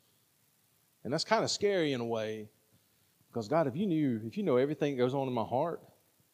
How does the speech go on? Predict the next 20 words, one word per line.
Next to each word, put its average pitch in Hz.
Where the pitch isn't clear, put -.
I'm 123
not 127
comfortable 139
with 92
that. 82
There 113
are 175
things 117
I 127
don't 131
want 143
people 110
to 107
know. 101
Thoughts 151
that 147
I've 131
had, 139
intrusive 143
thoughts -